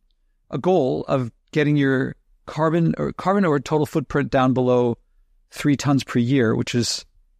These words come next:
you'll tell me where'd you come up with that number. And so I'm really curious, how much of, of your background did I get right there? And how much should we add?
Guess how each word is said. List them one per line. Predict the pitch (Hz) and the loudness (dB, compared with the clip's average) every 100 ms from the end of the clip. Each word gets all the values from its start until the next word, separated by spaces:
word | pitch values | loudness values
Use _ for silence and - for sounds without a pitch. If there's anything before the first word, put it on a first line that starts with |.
| - | -6
you'll | 139 143 | -2 0
tell | 165 | 2
me | 147 131 - - _ _ | 2 2 -2 -8 _ _
where'd | 139 139 | -2 0
you | 123 | 0
come | 135 | -2
up | |
with | 131 | 0
that | 151 156 | 0 0
number. | 120 110 113 _ _ _ _ | 0 0 -2 _ _ _ _
And | - - | -4 -2
so | |
I'm | 214 | 0
really | 240 | 0
curious, | - 269 - - - _ _ _ _ _ _ _ _ | 0 0 -2 -4 -16 _ _ _ _ _ _ _ _
how | - 196 | -4 -2
much | 226 | 0
of, | 214 | 0
of | 165 131 151 131 - | 0 -2 -6 -6 -6
your | 147 | -2
background | 131 147 147 156 | 0 0 0 0
did | 131 | 2
I | 127 | 2
get | 123 127 | 0 0
right | 120 131 | 0 0
there? | 147 139 135 - - | 2 2 2 0 -2
And | 127 123 120 113 - | -2 0 0 -2 -6
how | 160 | -2
much | 156 - - - _ _ _ - | -2 -2 -8 -14 _ _ _ -14
should | - 143 | -4 -2
we | 135 | 0
add? | 147 151 156 143 127 | 2 2 2 -2 -8